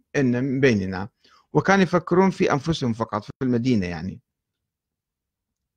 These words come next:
ثم دخل معهم ال-، المهاجرون في سقيفة بني ساعدة وانتخبوا أبا بكر.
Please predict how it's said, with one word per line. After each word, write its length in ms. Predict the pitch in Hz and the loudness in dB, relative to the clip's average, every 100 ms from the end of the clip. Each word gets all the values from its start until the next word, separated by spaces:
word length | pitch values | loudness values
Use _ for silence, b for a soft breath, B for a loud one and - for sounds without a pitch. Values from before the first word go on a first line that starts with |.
| _ _ _ _ b b b | _ _ _ _ b b b
ثم 200 | 160 160 | 0 2
دخل 420 | 156 160 127 113 | 2 0 -2 -2
معهم 400 | 123 120 117 107 | -2 0 0 -2
ال-، 180 | 101 - _ _ _ _ _ - | -4 -8 _ _ _ _ _ -2
المهاجرون 640 | 113 110 113 104 117 131 113 | 0 2 2 0 0 0 -2
في 160 | 104 | -6
سقيفة 380 | - 92 117 98 | -10 -8 -8 -6
بني 260 | 78 95 92 | -6 -6 -6
ساعدة 640 | 135 160 165 160 165 - b b b | -4 -2 -2 -2 -2 -6 b b b
وانتخبوا 600 | 135 131 170 160 147 - | -6 -4 -4 -4 -4 -4
أبا 120 | 104 92 | -4 -6
بكر. 460 | 87 - - _ | -10 -14 -16 _